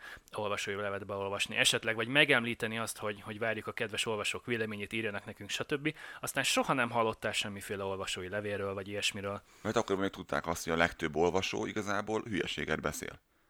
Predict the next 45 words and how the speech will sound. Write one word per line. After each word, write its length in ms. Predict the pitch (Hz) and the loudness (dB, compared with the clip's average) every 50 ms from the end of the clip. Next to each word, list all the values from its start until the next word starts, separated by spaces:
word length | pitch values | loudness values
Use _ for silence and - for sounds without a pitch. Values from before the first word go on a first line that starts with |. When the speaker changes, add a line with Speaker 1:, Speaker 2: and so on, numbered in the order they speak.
| _ _ _ | _ _ _
Speaker 2:
Ahogy 300 | - - 87 87 92 95 | 2 4 6 6 6 8
ma, 140 | 101 98 - | 8 8 8
ma 120 | - 104 98 | 8 6 4
sincs 260 | - - 76 78 - | 4 0 -2 -2 -4
ez 80 | 85 76 | -4 -2
másként 480 | 76 76 73 76 - - 78 76 - | -2 -2 -2 -2 -4 -6 -8 -8 -6
igazából, 400 | 78 80 87 87 92 101 104 104 | -4 -4 -2 -2 0 0 0 -2
tehát 140 | 107 101 110 | -2 0 4
miért 200 | 120 117 95 - | 6 6 6 6
hallgatnánk 460 | - 80 76 76 82 - - 85 78 | 4 2 2 2 0 0 -2 -4 -6
meg 100 | 78 78 | -4 -6
a 60 | 78 | -6
véleményét 460 | 76 80 82 80 76 78 78 69 69 71 | -4 -2 -2 -2 -2 -2 -4 -6 -8 -6
valakinek, 520 | - 73 80 87 98 104 110 113 - - _ - - - - - | -4 -4 -4 -4 -6 -8 -10 -10 -10 -14 _ -20 -20 -20 -16 -14
aki 220 | - 107 127 131 - | -8 -6 -4 -4 2
rohadtul 460 | - 139 98 85 82 82 - - 85 | 4 6 6 6 6 4 2 -2 -2
nem 160 | 82 82 80 78 | 0 0 0 0
ért 180 | 76 - - | -2 -4 -4
ahhoz, 180 | 82 76 82 80 | -4 -4 -2 -2
amiről 260 | 82 82 85 85 82 | -2 0 0 0 -2
itt 180 | 80 78 - - | -2 -4 -4 -6
éppen 320 | 69 - - 71 76 - | -6 -6 -6 -8 -8 -6
értekezés 520 | - 60 62 - - - - - 71 73 - | -6 -8 -8 -8 -10 -10 -8 -8 -6 -6 -6
folyik. 280 | - 80 82 87 - - - - - - - | -4 -2 -2 -2 -4 -6 -12 -20 -20 -20 -10
Mert 140 | - 73 85 | -2 0 0
akkoriban 360 | 110 - 165 143 135 113 110 | 0 2 0 0 0 2 2
azért 260 | 98 87 82 87 82 78 | 2 2 2 2 0 0
még 220 | 80 76 73 67 | -2 -4 -2 0
a, 180 | 67 69 67 - - - - - - - - - - | 0 0 0 -2 -6 -14 -20 -20 -20 -20 -20 -20 -10
az 140 | - 76 78 | -8 -6 -2
újságokban, 640 | 85 95 107 - 117 98 95 95 90 82 87 87 80 | -2 0 2 4 6 6 6 6 6 4 2 2 4
tévében, 420 | - 80 82 87 85 78 85 85 | 2 2 2 2 4 4 4 4
rádióban 680 | 82 85 82 82 87 87 87 87 82 85 92 95 92 - - - - - - - _ _ - - - | 4 4 2 2 2 0 0 0 2 2 0 0 0 -2 -8 -18 -20 -20 -20 -20 _ _ -20 -20 -12
nagyon 360 | - - 101 110 113 110 95 | -2 2 4 4 6 6 4
sok 220 | 95 - 85 - - | 2 2 0 -2 0
esetben 340 | - - 73 78 78 85 | 0 0 0 0 2 4
olyan 240 | 85 95 101 95 85 | 6 6 6 6 6
műsorok 400 | 80 73 76 - - 76 76 76 | 4 2 -2 -2 -2 -2 -2 -2
mentek, 320 | 78 78 76 71 - 76 - | -2 -4 -4 -4 -6 -6 -6
azért 200 | 80 76 80 - | -6 -6 -2 0
kevés 260 | 101 92 98 95 - | 4 4 4 4 4
volt 180 | - 80 80 | 2 0 -2
a 60 | - 78 | -2 -2
Big 160 | 73 78 71 | -4 -6 -4
Brother, 400 | 73 73 76 - 78 90 98 | -4 -4 -2 -2 -2 -2 -2